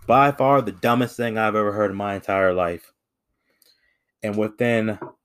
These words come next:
seconds, they have, they have forced Daunte out of the vehicle,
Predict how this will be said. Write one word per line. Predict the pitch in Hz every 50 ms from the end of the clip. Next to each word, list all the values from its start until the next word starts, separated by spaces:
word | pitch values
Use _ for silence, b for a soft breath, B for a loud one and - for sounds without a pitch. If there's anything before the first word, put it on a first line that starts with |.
| _
seconds, | _ - - - - - 123 110 - - 104 - - - - - - - _ _ _ _ _ _ _ _ _ _ _ _ _ _ _ _ _ _ _ _ _ _ _ _ _ _ _ _ _ -
they | 95 104 107 107
have, | 95 107 104 101 98 95 92 90 82 - _ - 95 82 _ _ -
they | 107 104
have | 104 101 92 82 - _ _ _ _
forced | - - 127 139 143 143 135 - - - - - _ _ _
Daunte | - 117 120 120 113 - 120 113
out | 110 107 110
of | 110 101
the | 98
vehicle, | 92 104 104 98 - - 107 107 110 110